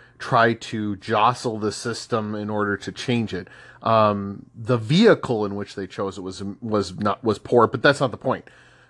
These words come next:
Uh, but I do agree, like, the amount of money, like, uh, Vice did an excellent article on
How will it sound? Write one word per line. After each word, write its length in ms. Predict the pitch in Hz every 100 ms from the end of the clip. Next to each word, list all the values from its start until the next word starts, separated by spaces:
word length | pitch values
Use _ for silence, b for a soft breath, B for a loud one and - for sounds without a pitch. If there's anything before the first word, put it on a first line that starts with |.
| b
Uh, 300 | 117 107 104
but 220 | 101 127 123
I 80 |
do 180 | 120 143
agree, 300 | 135 120 120
like, 260 | 110 113 107
the 100 | 120
amount 300 | 123 160 190
of 80 | 131
money, 320 | 131 123 117
like, 240 | 113 101
uh, 560 | 107 104 101 101 98 82
Vice 420 | 110 139 165 -
did 200 | 139 117
an 180 | 107 98
excellent 440 | 120 127 143 117
article 420 | 110 110 - 110 104
on 560 | 104 101 95 95 95